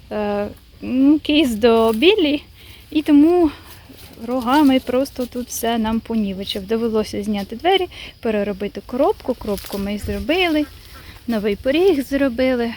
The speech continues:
все гарненько, треба тільки пофарбувати і ще одну лінію пустити зверху, але на нас на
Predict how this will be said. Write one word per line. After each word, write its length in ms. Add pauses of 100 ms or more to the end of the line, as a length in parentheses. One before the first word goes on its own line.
все 240
гарненько, 520
треба 320
тільки 320
пофарбувати 800 (160)
і 60
ще 300
одну 300 (840)
лінію 380
пустити 420
зверху, 380
але 280
на 120
нас 240
на 140